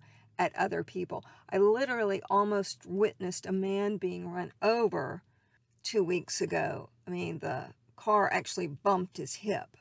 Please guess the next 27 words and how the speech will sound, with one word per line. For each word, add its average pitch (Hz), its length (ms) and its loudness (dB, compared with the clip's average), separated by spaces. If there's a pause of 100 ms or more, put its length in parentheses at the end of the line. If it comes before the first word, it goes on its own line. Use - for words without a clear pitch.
(120)
but - 140 -8
he 185 140 -8
was 175 200 -4
okay. 170 480 -6
It, 185 120 -6 (100)
it's 226 140 -4
a 233 60 -6
miracle 196 640 -2 (280)
that 175 180 -2
he 185 100 -4
was 160 200 -6
not 156 320 -4 (680)
harmed. - 640 -2 (800)
And 220 180 2
then 220 80 2
about 208 420 2 (640)
twenty 262 320 0
minutes 247 300 -2
later, 254 480 0 (640)
I 208 100 4
witnessed 220 640 2 (380)
two 247 360 -4
men 233 580 -2
screaming 269 640 -2
at 202 100 2
each 202 260 -2
other 190 400 0